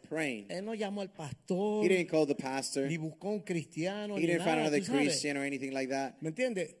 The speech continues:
Speaker 2: Nosotros tenemos todo el poder de, de Dios en nosotros.
Speaker 1: We have the, all the power within ourselves given by God himself
Speaker 2: Cuando estamos conectados con Dios.
Speaker 1: when we are connected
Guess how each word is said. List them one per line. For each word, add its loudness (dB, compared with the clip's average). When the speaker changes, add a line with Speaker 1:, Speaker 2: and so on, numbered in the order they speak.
Speaker 2:
Nosotros 0
tenemos 0
todo 6
el 2
poder 4
de, 4
de 6
Dios 4
en 2
nosotros. 0
Speaker 1:
We 4
have 2
the, 0
all 8
the 6
power 2
within 0
ourselves 4
given 0
by 0
God 0
himself 0
Speaker 2:
Cuando 6
estamos 0
conectados 2
con 0
Dios. 6
Speaker 1:
when 4
we 6
are 6
connected 2